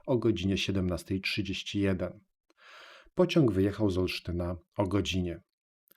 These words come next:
Żeby to ustalić, to przede wszystkim musimy wiedzieć, ile czasu jechał pociąg, a ten planowo jedzie dwie godziny i pięćdziesiąt cztery minuty, ale tym razem miał cztery minuty opóźnienia, czyli jechał o cztery minuty dłużej. Zatem jechał dwie godziny i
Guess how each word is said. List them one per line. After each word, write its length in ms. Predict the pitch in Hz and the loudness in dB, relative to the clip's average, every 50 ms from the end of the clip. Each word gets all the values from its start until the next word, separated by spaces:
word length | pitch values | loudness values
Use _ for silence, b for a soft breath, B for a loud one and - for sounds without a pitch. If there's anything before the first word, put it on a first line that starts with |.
| b b b b b b b b b - | b b b b b b b b b -4
Żeby 300 | 110 107 147 180 208 208 | 0 2 2 2 2 0
to 120 | 190 139 | 4 4
ustalić, 800 | 113 107 - - - 90 76 73 85 104 156 165 - - _ _ - | 4 4 4 0 -4 -4 -4 -2 0 0 -2 -2 -4 -8 _ _ -4
to 120 | - - | -4 -4
przede 300 | - - - 180 190 165 | -2 -2 -2 0 0 0
wszystkim 380 | - - - - - - 127 113 | 0 -2 -4 -4 -6 -2 2 4
musimy 680 | 107 104 104 95 - - 139 127 117 104 95 87 - - | 4 4 4 2 0 0 2 4 4 4 4 2 -2 -6
wiedzieć, 560 | 104 92 101 117 120 107 95 87 - - - | -4 2 6 6 8 8 6 2 0 -2 -2
ile 220 | 123 143 151 139 113 | -2 0 0 0 0
czasu 340 | - - 95 - - 107 | 0 -2 -4 -4 0 2
jechał 320 | 101 101 101 92 101 98 95 | 2 2 2 0 0 -2 0
pociąg, 600 | - 101 87 82 - - 76 76 - - - _ - | 0 0 -2 -2 -2 -6 -6 -8 -10 -12 -16 _ -6
a 100 | 90 92 | -6 -2
ten 220 | - 113 113 127 | 0 0 0 0
planowo 420 | 120 - 107 92 98 110 113 113 | 0 0 0 2 2 2 4 4
jedzie 240 | 104 98 92 82 90 | 2 2 2 0 -2
dwie 240 | 78 80 82 107 123 | -2 2 4 4 6
godziny 380 | 123 113 90 95 113 113 107 95 | 6 6 4 4 4 4 4 2
i 40 | |
pięćdziesiąt 480 | 95 - - 90 - - - 120 - - | 0 0 -2 -2 -2 -2 -4 -6 -6 -6
cztery 360 | - - - 104 98 104 110 | -8 -6 -4 -2 0 2 2
minuty, 640 | 104 101 98 85 78 80 - - 90 117 165 185 - - - | 2 2 2 0 0 -2 -2 0 0 2 2 0 -2 -8 -6
ale 220 | - 180 196 202 190 | -4 -2 0 0 0
tym 180 | - - 156 | 2 4 4
razem 320 | 143 156 151 127 147 147 139 | 6 4 4 4 4 2 4
miał 200 | 135 131 127 117 | 4 4 4 2
cztery 400 | - - - - 131 123 123 123 | 2 -2 0 2 2 4 6 6
minuty 380 | 120 117 113 113 113 113 - | 6 6 6 4 4 2 2
opóźnienia, 580 | 113 110 - - 110 104 95 107 110 104 98 87 | 0 0 2 4 2 4 6 6 4 4 4 2
czyli 200 | - - 90 87 | -2 -2 -2 0
jechał 320 | 92 92 - 98 95 95 | 0 0 0 0 -2 -2
o 60 | - 104 | -2 -4
cztery 440 | - - - - 110 107 104 107 | -6 -6 -2 2 2 4 4 4
minuty 400 | 101 101 101 95 95 95 - - | 2 4 2 2 0 0 -2 -6
dłużej. 460 | 98 98 95 90 92 90 78 76 65 - - _ _ b b b b b b b b | -4 -2 0 2 2 0 0 -2 -4 -6 -8 _ _ b b b b b b b b
Zatem 360 | - 92 113 113 - 135 110 | 0 0 0 2 2 2 4
jechał 300 | 95 98 95 104 92 87 | 4 2 2 2 0 0
dwie 300 | 85 87 87 87 113 151 | 0 0 2 4 4 4
godziny 640 | 165 151 120 98 80 82 87 80 78 82 104 123 - - | 6 4 4 4 4 2 -2 0 0 2 0 0 0 0
i 240 | 107 101 101 95 | -2 0 0 -2